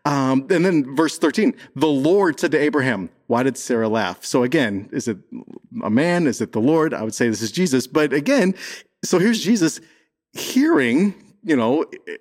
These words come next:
Sarah laughed to herself, and then she's like, "Oh, well, I didn't laugh." And then, you know, he could be super mean, but he doesn't. I almost envision him, you know, just kind of be a little lighthearted and be like, "Yeah,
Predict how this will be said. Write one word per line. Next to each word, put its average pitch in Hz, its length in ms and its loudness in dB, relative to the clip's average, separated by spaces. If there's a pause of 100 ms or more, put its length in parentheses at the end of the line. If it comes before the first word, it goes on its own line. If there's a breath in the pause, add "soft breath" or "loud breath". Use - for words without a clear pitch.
(240)
Sarah 180 360 2
laughed 135 340 -2
to 165 80 -2
herself, 143 540 0
and 135 180 2
then 131 320 2
she's 139 240 -4
like, 127 160 2
"Oh, 147 100 2
well, 92 180 -4
I 92 220 -6
didn't 339 240 0
laugh." 107 300 -6
And 127 100 4
then, 135 200 2
you - 100 -12
know, 196 120 0
he 190 180 0
could 214 180 0
be 240 140 2
super 208 320 0
mean, 185 400 2 (320 loud breath)
but 202 100 2
he 226 80 0
doesn't. 214 300 2
I 135 100 0
almost 165 300 0
envision 139 460 2
him, 135 440 0
you 135 80 -2
know, 120 60 -2
just 117 160 -4
kind 131 120 -2
of 120 60 0
be 120 80 0
a 120 80 2
little 147 160 2
lighthearted 127 580 0
and 123 80 2
be 123 80 0
like, 123 280 -2
"Yeah, 175 180 -6